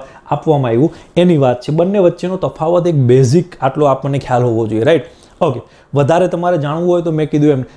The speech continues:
નીચે ડિસ્ક્રિપ્શનમાં લિંક આપેલી છે, એમાં મેં ડિટેલમાં વાત કરેલી છે. એનાથી આગળ જઈએ, મૂળભૂત અધિકારોની આગવી લાક્ષણિકતાઓ. ભારતમાં જે મૂળભૂત અધિકારો છે એના અમુક ફીચર્સ શું છે, એની લાક્ષણિકતાઓ કેવી છે, સમજીએ.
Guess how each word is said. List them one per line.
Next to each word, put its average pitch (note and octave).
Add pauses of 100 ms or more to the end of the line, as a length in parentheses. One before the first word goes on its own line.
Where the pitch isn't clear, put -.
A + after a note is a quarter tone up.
(140)
નીચે D#3
ડિસ્ક્રિપ્શનમાં D#3+
લિંક D3+
આપેલી E3
છે, D#3+
એમાં D#3+
મેં D#3+
ડિટેલમાં D3
વાત C3
કરેલી A2+
છે. - (680)
એનાથી F#3+
આગળ B2
જઈએ, A2 (920)
મૂળભૂત G3
અધિકારોની C#3 (120)
આગવી D#3+
લાક્ષણિકતાઓ. B2
ભારતમાં D3 (260)
જે D#3+
મૂળભૂત F#3
અધિકારો C#3+
છે D#3+ (380)
એના A3
અમુક G3
ફીચર્સ G3+
શું C3
છે, D3
એની F#3+
લાક્ષણિકતાઓ F3+
કેવી C#3
છે, B2+
સમજીએ. B2+